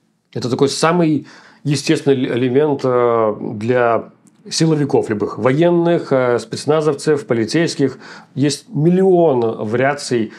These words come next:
разных видов нашивок из разных стран, где так или иначе используется череп в центре. Поэтому мы не знаем, это вообще группировка Вагнера или нет. Даже в рамках группировки Вагнера есть очень похожая нашивка,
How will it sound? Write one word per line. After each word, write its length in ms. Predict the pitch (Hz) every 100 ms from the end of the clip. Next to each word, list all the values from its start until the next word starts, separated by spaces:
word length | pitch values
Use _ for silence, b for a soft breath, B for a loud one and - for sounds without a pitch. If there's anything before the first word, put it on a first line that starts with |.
| B -
разных 360 | 131 117 110
видов 220 | 127 120
нашивок 380 | 113 - 175 175
из 240 | - 127 135
разных 280 | 127 110
стран, 320 | 104 135 151 120
где 220 | 110 123
так 220 | 131 127
или 80 | 117
иначе 240 | 120 110
используется 480 | 104 123 110 104 95
череп 340 | - 107 - - _
в 60 | -
центре. 320 | 92 87 - B B -
Поэтому 260 | 120 131
мы 100 | 135
не 100 | 139
знаем, 320 | 131 131 107 98
это 100 | 107
вообще 300 | - 110 98
группировка 600 | 101 107 120 117 113 117
Вагнера 300 | 160 156 131
или 100 | 120
нет. 240 | 104 - B B
Даже 260 | 123 147 165
в 60 | 160
рамках 240 | 170 143
группировки 400 | 160 165 147 151
Вагнера 460 | 143 175 135 104 B B -
есть 240 | 131 131 -
очень 360 | 165 170 131 117
похожая 400 | 117 139 117 110
нашивка, 560 | 104 196 190 - 101